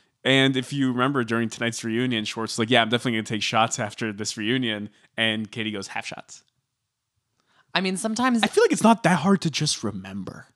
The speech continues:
Speaker 1: Like, you could get really wasted and not black out.
Speaker 2: Armin?
Speaker 1: Eddie?
Speaker 2: Some people have, like, a, like, I think a
Speaker 1: Maybe it's a tolerance level.
Speaker 2: It's,
Speaker 1: I don't know.
Speaker 2: it's, I don't know if it's a tolerance level or something, but, like,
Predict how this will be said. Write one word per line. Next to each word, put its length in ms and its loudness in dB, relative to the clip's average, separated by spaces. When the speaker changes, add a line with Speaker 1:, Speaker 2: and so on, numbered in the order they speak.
Speaker 1:
Like, 100 -6
you 140 0
could 120 4
get 200 -4
really 560 -6
wasted 500 -4
and 180 -10
not 240 -12
black 280 -14
out. 320 -12
Speaker 2:
Armin? 540 0
Speaker 1:
Eddie? 460 0
Speaker 2:
Some 280 2
people 300 4
have, 280 6
like, 160 2
a, 240 6
like, 220 2
I 160 4
think 200 -2
a 140 -2
Speaker 1:
Maybe 200 6
it's 80 0
a 40 -4
tolerance 500 2
level. 180 -2
Speaker 2:
It's, 120 4
Speaker 1:
I 40 2
don't 100 2
know. 60 4
Speaker 2:
it's, 220 2
I 140 6
don't 140 4
know 80 8
if 80 4
it's 140 -4
a 40 -8
tolerance 400 4
level 220 4
or 80 4
something, 320 -2
but, 140 2
like, 260 2